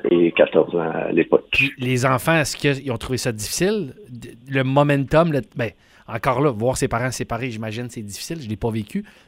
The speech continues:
Speaker 2: mais est-ce que ils ont trouvé ça difficile, puis le temps des fêtes a été une, une période un peu de dompe cette année-là, où il y a quand même eu des beaux moments ?
Speaker 1: Ça a été un temps des fêtes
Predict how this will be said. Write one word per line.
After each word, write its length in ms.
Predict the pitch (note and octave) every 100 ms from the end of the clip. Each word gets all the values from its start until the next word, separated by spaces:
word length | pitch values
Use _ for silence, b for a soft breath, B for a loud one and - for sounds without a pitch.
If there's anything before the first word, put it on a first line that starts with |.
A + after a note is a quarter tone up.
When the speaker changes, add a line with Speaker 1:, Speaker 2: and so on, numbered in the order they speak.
| -
Speaker 2:
mais 140 | A#2+ -
est-ce 260 | C3+ -
que 380 | - D#3 D#3+ D#3+ - _ _ _ _ _ _
ils 80 | B2
ont 100 | B2+
trouvé 220 | - B2
ça 140 | A#2+ C#3
difficile, 420 | A#2+ - - E3
puis 120 | -
le 60 | A#2+
temps 160 | C3+ C3
des 100 | B2+
fêtes 280 | C#3 C#3+ C3
a 40 |
été 540 | A#2 - C3 C3 C3+ - _ _ _ -
une, 220 | A#2+ A#2+ B2+
une 280 | B2 A2+ A2
période 480 | - B2+ A#2 B2+ B2+
un 140 | A#2+
peu 160 | G#2+ C3
de 160 | B2
dompe 380 | A2 C3 D3 C3+
cette 200 | - B2
année-là, 320 | A#2 A#2+ D#3
où 120 | F#3+ D3
il 60 |
y 20 | A#2+
a 40 |
quand 120 | -
même 200 | B2 C3
eu 80 | C3+
des 100 | B2+
beaux 160 | A2+ A#2+
moments ? 300 | A#2 A#2 D3+ _ _ _ - B B B B B B B B B B B -
Speaker 1:
Ça 60 | G2+
a 40 |
été 260 | F#2+ - G2
un 120 | F#2
temps 180 | F2+ F2
des 140 | F2
fêtes 320 | - F#2 F#2